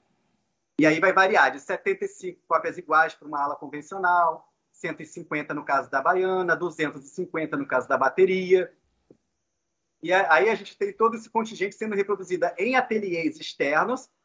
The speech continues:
e dentro do nosso próprio barracão. Algumas fantasias a gente, é, segura dentro do nosso barracão pra realizar essa reprodução.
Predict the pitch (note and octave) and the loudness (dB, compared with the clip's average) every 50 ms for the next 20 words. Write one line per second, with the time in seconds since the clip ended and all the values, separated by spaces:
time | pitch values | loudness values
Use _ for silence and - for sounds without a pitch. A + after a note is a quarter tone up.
0 | _ - A3+ A3+ - - F#3 F#3+ A3 A3+ A3+ A3+ A3 A3 - - - - - _ | _ -4 -4 -2 0 2 4 4 4 2 0 -2 -4 -2 0 0 0 0 -2 _
1 | - F#3 F3+ F#3 F3+ G3+ G3 G3+ G3 G#3 G3+ - - E3 D#3+ D3+ D3+ D#3 - - | -2 0 0 0 0 2 2 2 4 4 2 0 -2 -8 -8 -8 -10 -10 -8 -6
2 | D3 D3 D3 D#3+ F3 E3+ - E3+ D#3+ - E3 D3 D3+ E3 D#3 D#3+ D#3+ E3 D#3+ - | -6 -6 -4 -6 -8 -8 -8 -8 -8 -8 -6 -6 -6 -8 -10 -10 -12 -14 -14 -14
3 | F#3+ F#3 _ _ _ _ _ _ _ - D#3+ D#3+ D#3 - - A3+ G#3+ D#3+ F3+ G#3 | -14 -14 _ _ _ _ _ _ _ -8 -6 -6 -6 -6 -6 -6 -4 -2 0 0
4 | G#3+ G3+ E3 D#3+ F3 F#3 F#3 F3 E3+ F3 E3+ E3+ E3+ - E3+ E3 E3+ D#3+ - E3 | 2 2 2 0 -2 -6 -6 -8 -4 0 0 0 0 0 0 2 2 0 0 -2
5 | D#3+ D#3+ F3 E3+ D#3+ E3 D#3+ E3+ D#3+ D#3 D#3+ D#3 D#3+ D#3+ D3+ - D#3+ E3 E3 - | -8 -6 -6 -4 -2 -2 -2 -4 -4 0 0 0 0 0 -2 -6 -6 -6 -4 -4
6 | E3+ D#3+ E3+ - - - A2+ G#2 | -6 -6 -6 -8 -12 -12 -12 -12